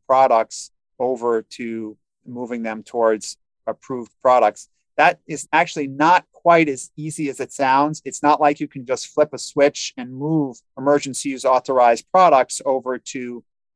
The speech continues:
approved products, because there are some of the things that need to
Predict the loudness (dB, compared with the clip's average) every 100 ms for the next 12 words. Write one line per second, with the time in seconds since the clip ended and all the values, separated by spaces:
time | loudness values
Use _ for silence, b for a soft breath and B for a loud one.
0 | -10 -8 -6 -6 -8 _ 4 6 4 2
1 | -2 -16 -8 -2 0 0 -8 _ _ _
2 | _ -2 2 2 4 4 6 4 0 -4
3 | -2 -2 -4 -8 -6 -8 -10 -14 -12 -10
4 | -10 -12 -18